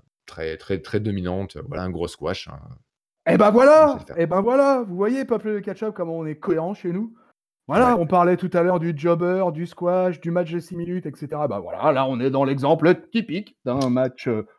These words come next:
Speaker 2: squash qui est parfait. Voilà.
Speaker 1: Sa-, sachant
Speaker 2: Nickel.
Speaker 1: qu'on va en avoir un second juste derrière, euh, puisque
Speaker 2: Oui,
Speaker 1: c'est,
Speaker 2: en plus.
Speaker 1: euh, Brody Lee contre Justin Justin Justinho, qui était le mec qui a failli se faire tuer la semaine dernière par, euh, Lance Archer, qui l'a
Speaker 2: Ah oui,
Speaker 1: passé
Speaker 2: c'est, ah
Speaker 1: encore
Speaker 2: oui,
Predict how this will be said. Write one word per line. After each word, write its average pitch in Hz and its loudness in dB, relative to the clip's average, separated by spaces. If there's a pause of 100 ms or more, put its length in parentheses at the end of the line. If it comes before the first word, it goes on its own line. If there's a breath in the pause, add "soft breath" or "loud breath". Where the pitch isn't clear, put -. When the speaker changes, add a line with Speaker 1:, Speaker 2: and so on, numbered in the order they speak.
(200 soft breath)
Speaker 2:
squash - 2 (100)
qui 165 4
est 147 6
parfait. 127 -4 (180)
Voilà. 101 -4
Speaker 1:
Sa-, 123 -8
sachant - -2
Speaker 2:
Nickel. 127 0
Speaker 1:
qu'on 101 -4
va 101 -6
en 101 -4
avoir 135 -4
un 107 -4
second 120 -4
juste 104 -10
derrière, 95 -4 (180)
euh, 90 -8
puisque - -8
Speaker 2:
Oui, 240 8
Speaker 1:
c'est, - -4
Speaker 2:
en 170 4
plus. 180 2
Speaker 1:
euh, - -2
Brody 127 4
Lee 117 -2
contre 101 -6
Justin 95 -8
Justin 113 -2
Justinho, 120 -2
qui 131 -12
était 107 -4
le 101 -4
mec 123 -6
qui - -2
a 85 -6
failli 113 -4
se - -12
faire - -8
tuer - -10
la 107 -4
semaine 98 -8
dernière 95 -6
par, 80 -4
euh, 78 -4
Lance 92 -6
Archer, 104 -2 (420 loud breath)
qui - -8
l'a 117 2 (340)
Speaker 2:
Ah 208 6
oui, 233 10
Speaker 1:
passé - 6
Speaker 2:
c'est, - 4
ah - 8
Speaker 1:
encore 269 4
Speaker 2:
oui, 294 -4